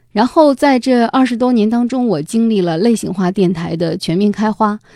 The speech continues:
城市音乐台的诞生，交通台的火爆，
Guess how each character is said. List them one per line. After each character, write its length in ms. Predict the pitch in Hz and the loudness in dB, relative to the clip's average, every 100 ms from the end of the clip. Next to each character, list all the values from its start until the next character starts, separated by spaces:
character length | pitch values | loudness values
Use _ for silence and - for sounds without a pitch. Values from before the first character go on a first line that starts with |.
| - _ _ - | -20 _ _ -4
城 200 | 170 208 | 0 0
市 220 | - 233 | 0 -2
音 160 | 240 | 2
乐 100 | 254 | 2
台 140 | 202 180 | 2 -2
的 100 | 208 | 0
诞 220 | 220 202 | 2 2
生， 240 | 240 240 233 _ _ _ | 0 -2 -4 _ _ _
交 180 | 220 | -2
通 160 | 214 226 | 0 -2
台 200 | 214 151 | -2 -4
的 160 | 180 170 | -4 -4
火 240 | - - | -8 -4
爆， 260 | 220 226 | -2 -4